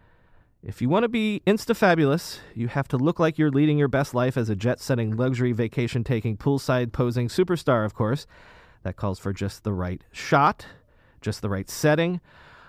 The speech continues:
Oh, and your fabulous poolside villa should also be comped as well.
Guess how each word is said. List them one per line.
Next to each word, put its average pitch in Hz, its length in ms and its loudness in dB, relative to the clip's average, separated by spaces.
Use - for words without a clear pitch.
Oh, 160 300 6
and 143 260 2
your 135 140 2
fabulous 139 540 0
poolside 131 480 0
villa 131 340 2
should 127 220 -2
also 113 340 -2
be 107 160 -2
comped - 440 2
as 117 180 -4
well. 127 380 0